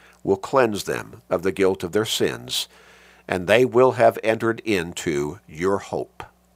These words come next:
the hope of being with you forever in heaven.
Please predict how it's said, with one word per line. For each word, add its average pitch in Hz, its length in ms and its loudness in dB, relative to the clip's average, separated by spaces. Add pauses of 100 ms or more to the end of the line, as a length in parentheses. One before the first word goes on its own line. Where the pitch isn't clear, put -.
(440)
the 117 120 0
hope - 420 0 (480)
of 92 140 -8
being 98 240 2
with 98 160 -2
you 101 100 -2
forever 80 540 0
in 85 100 -6
heaven. 82 400 -10